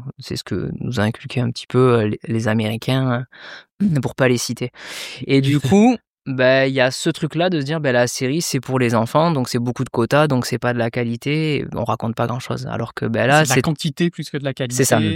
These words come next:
Speaker 3: c'est, voilà, ouais.
Speaker 2: Et en
Speaker 1: Du
Speaker 2: plus,
Speaker 1: coup, ouais.
Speaker 2: adapté de jeux vidéo.
Speaker 1: Ouais.
Speaker 2: Bah, ça aussi, c'est un
Speaker 1: Ouais,
Speaker 2: autre
Speaker 1: ouais,
Speaker 2: cliché, tu
Speaker 1: exactement,
Speaker 2: vois.
Speaker 1: c'est vrai.
Speaker 2: À l'époque, surtout. Aujourd'hui,
Speaker 1: Mm.
Speaker 2: ça va mieux. Mais il y a, faut se dire qu'en deux mille dix-huit, euh, les adaptations de jeux vidéo, c'est Dragon Ball, enfin, d'animé ou de jeux vidéo,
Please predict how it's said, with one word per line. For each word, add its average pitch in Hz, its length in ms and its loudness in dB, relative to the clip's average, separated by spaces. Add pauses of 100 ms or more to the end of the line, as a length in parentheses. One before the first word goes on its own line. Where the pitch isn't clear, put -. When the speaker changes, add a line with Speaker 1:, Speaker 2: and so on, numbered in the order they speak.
Speaker 3:
c'est, 131 160 -14
voilà, 123 260 -14
ouais. - 120 -16
Speaker 2:
Et 131 80 4
en 117 100 6
Speaker 1:
Du 131 60 0
Speaker 2:
plus, 170 160 0
Speaker 1:
coup, - 40 -4
ouais. - 60 2
Speaker 2:
adapté 127 320 0
de 117 40 -10
jeux 120 120 -2
vidéo. 139 400 -2 (120)
Speaker 1:
Ouais. 151 320 4
Speaker 2:
Bah, 90 100 -10
ça 123 120 0
aussi, 143 180 2
c'est 147 120 0
un - 40 4
Speaker 1:
Ouais, 175 60 6
Speaker 2:
autre 180 140 6
Speaker 1:
ouais, 156 80 4
Speaker 2:
cliché, - 160 -2
tu - 60 4
Speaker 1:
exactement, 135 360 4
Speaker 2:
vois. 127 80 0
Speaker 1:
c'est 135 140 -4
vrai. 120 120 0
Speaker 2:
À 101 120 -8
l'époque, 127 340 2
surtout. - 280 -6
Aujourd'hui, 135 360 -2
Speaker 1:
Mm. 156 40 0
Speaker 2:
ça 139 120 -2
va 110 100 2
mieux. 143 200 2 (480)
Mais 110 100 -2
il 107 40 0
y 107 40 0
a, 104 240 0
faut 110 160 -6
se 95 60 -6
dire 127 140 -2
qu'en 117 120 0
deux 110 80 0
mille 107 140 2
dix-huit, 120 420 -2
euh, 113 160 4 (260)
les 113 140 -2
adaptations 117 380 -2
de 120 40 0
jeux 110 60 0
vidéo, 117 180 2
c'est 160 140 -2
Dragon 117 260 0
Ball, 120 200 0
enfin, 127 160 -2
d'animé 139 400 2
ou 135 80 2
de 120 40 -2
jeux 117 120 2
vidéo, 127 320 4